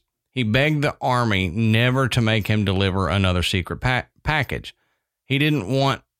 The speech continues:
to be this way anymore, he told them, and he pleaded with Baron Percy to make him like everyone else. Which, I mean, after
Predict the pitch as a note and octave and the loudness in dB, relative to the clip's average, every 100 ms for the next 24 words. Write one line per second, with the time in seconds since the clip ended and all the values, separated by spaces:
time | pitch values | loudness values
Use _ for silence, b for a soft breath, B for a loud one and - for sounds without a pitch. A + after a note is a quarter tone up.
0 | _ _ _ - B2+ A2 C3 B2 F#2+ F#2+ | _ _ _ -6 -2 2 2 2 2 2
1 | F#2+ E2+ E2 D#2+ D#2+ D2+ F#2 E2 D#2 D#2+ | 0 0 0 0 -2 -2 -4 -4 -2 0
2 | G2 F2 - - F#3+ F#3+ A#2+ G2+ A2 G#2+ | 2 0 -4 -4 0 0 2 0 0 -2
3 | F#2+ G2 A#2+ A2 G2 - E3 C#3 G2+ F2+ | -2 0 0 0 -2 -2 -2 0 0 -2
4 | G#2 _ _ _ A#2+ A2 A2+ F#2 G#2+ G2 | -4 _ _ _ -2 0 0 0 -2 0
5 | G2 E2+ F2 D#2 D2 D#2 A2+ F2 - _ | 0 0 -2 -2 -4 -2 -4 -6 -10 _
6 | _ _ C#3+ D3+ C3 A#2 G#2 F2+ D2 _ | _ _ -6 -2 -2 0 0 -2 -4 _
7 | _ _ _ _ - C3 A#2 G2 D#2+ | _ _ _ _ -6 -4 -2 -4 -4